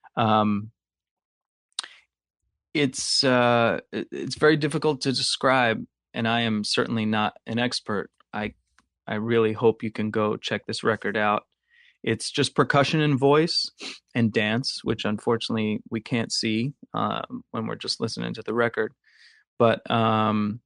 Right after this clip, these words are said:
the band leader is Adonis, and he's a conguero, but, uh, at the live show, mostly he's singing and, and kind of conducting the ensemble. Um, but it is just,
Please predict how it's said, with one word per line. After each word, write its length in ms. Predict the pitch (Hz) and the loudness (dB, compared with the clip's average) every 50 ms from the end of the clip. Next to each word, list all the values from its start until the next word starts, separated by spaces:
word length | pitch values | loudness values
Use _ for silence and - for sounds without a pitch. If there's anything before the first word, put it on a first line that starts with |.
| _ _ _ _ _ _ _ _ - - | _ _ _ _ _ _ _ _ -10 -6
the 520 | 117 123 120 120 117 117 120 117 117 117 | 0 2 2 4 4 2 2 2 2 0
band 640 | 113 113 113 127 - - 131 127 131 135 135 131 127 | -2 -4 -10 -8 -2 2 2 4 4 4 4 6 6
leader 360 | 131 135 135 131 135 147 160 | 6 6 6 6 6 6 4
is 180 | 151 135 120 127 | 4 2 2 0
Adonis, 520 | 120 117 123 117 120 123 127 127 - - | 0 2 2 4 4 4 2 0 0 -2
and 240 | 117 110 107 107 - - | 0 0 0 -2 -2 -2
he's 400 | 123 120 120 117 113 110 - - | -2 0 0 0 0 -2 -2 -2
a 120 | 113 107 | -2 -2
conguero, 640 | - - 117 117 113 123 123 127 127 123 123 120 | -2 -2 -2 0 4 4 6 6 6 6 4 4
but, 220 | 117 113 107 - - _ _ _ _ _ _ _ _ _ - | 4 2 2 0 -2 _ _ _ _ _ _ _ _ _ -8
uh, 280 | 117 113 104 104 104 - - _ - | -4 -2 -2 -2 -2 -4 -8 _ -8
at 140 | 117 110 | -8 -6
the 80 | - 113 | -4 -2
live 300 | 110 104 101 101 104 - | 0 0 0 0 0 -2
show, 160 | - - 107 | 0 0 0
mostly 400 | 104 104 107 107 104 - - 104 | 0 0 0 0 0 0 0 0
he's 240 | 104 107 110 107 - | -2 -4 -4 -4 -2
singing 420 | - - 113 104 104 104 107 104 | -2 -2 0 0 0 0 -2 -2
and, 200 | 101 98 95 - - - | -2 -4 -6 -6 -6 -6
and 180 | - 104 95 | -6 -6 -4
kind 160 | - 120 110 | -4 -4 -4
of 120 | 101 - - | -4 -4 -6
conducting 720 | - - 110 110 104 120 107 104 - - - 101 101 104 | -4 -2 0 2 2 2 2 0 -2 -4 -4 -4 -2 -2
the 140 | 107 110 107 | -2 -2 -4
ensemble. 680 | 104 101 104 - - 113 104 101 101 101 104 107 113 _ _ _ _ _ _ _ _ _ _ - - _ - | -4 -6 -4 -4 -2 -2 -2 -2 -2 -4 -6 -6 -8 _ _ _ _ _ _ _ _ _ _ -20 -20 _ -8
Um, 400 | - 110 110 104 104 101 95 104 _ _ _ _ _ _ _ _ - | -4 -2 -2 0 0 -2 -4 -6 _ _ _ _ _ _ _ _ -2
but 120 | 123 127 | 0 2
it 100 | 147 160 | 2 2
is 180 | 160 156 131 117 | 2 2 0 0
just, 380 | - 143 143 127 - - - | 0 0 0 0 0 -4 -10